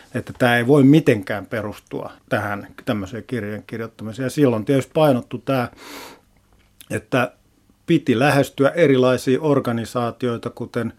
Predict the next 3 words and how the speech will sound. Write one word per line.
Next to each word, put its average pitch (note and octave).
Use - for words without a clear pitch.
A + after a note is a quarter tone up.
Yleisradion A#2
erilaisia A2+
draamatoimituksia, A2+